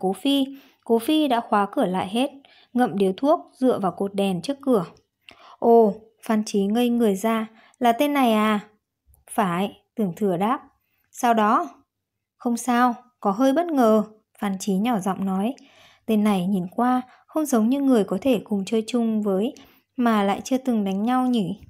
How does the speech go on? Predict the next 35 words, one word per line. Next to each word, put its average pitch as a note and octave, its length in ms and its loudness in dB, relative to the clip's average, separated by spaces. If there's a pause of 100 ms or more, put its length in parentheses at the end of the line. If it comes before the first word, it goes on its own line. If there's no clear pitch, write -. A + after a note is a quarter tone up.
Như A#3+ 180 2
Tử. A3 400 -2 (720)
Tưởng G3 220 0
Thừa F#3+ 400 2
cái F#3 140 -4
gì B3+ 180 2
cũng A3 240 -6
vậy. C#4 160 -4 (1300)
Tưởng F#3+ 200 -2
Thừa G3+ 180 0
nghe F#3+ 160 -2
xong G#3+ 320 -2
cười G#3 260 2
phá G3 300 -4
lên, C#4 240 0 (440)
Phan A3 200 0
Chí F#3+ 200 -2
quả A3+ 180 0
nhiên G#3+ 240 0
là F#3+ 80 0
đứa G3 200 -2
bạn B3 220 -2
hiểu A3 200 -2
mình. F#3+ 320 -2 (1900)
Cố G3+ 140 0
Phi A#3 260 0
nghe A3 200 0
thấy G3 260 -4
tiếng G3 220 0
của B3+ 160 2
bọn G3 200 -2
họ G3+ 180 -2
ở F#3 160 -4
bên A3 220 0
này, G3+ 360 -4